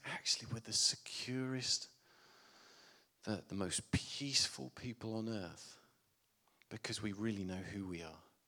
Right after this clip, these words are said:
And we know that, that we're co-heirs with Christ to everything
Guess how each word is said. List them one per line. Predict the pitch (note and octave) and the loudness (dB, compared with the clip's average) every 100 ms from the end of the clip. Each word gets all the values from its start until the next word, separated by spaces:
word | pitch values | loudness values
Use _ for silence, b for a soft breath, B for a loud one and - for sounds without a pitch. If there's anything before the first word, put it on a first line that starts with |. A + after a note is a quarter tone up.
| _ _ _ b b _ - | _ _ _ b b _ -4
And | A2 | 0
we | A#2 | 2
know | A#2 B2 A#2 G2 F2+ | 6 6 6 6 0
that, | - - - B B B B B B B B B B _ _ _ - | -6 -8 -14 B B B B B B B B B B _ _ _ -10
that | A2+ | -6
we're | A#2 - | -6 -4
co-heirs | - - C3 C3 A#2+ G#2 - A#2+ | -2 -2 -4 -6 -4 -4 -4 -4
with | A#2+ - - | -4 -6 -4
Christ | - B2+ B2+ G2+ - - - - _ _ _ _ _ _ - | -4 -4 -6 -4 -4 -6 -14 -20 _ _ _ _ _ _ -10
to | - | -2
everything | - B2+ A#2+ B2+ C3 F#2+ | 0 2 6 6 6 2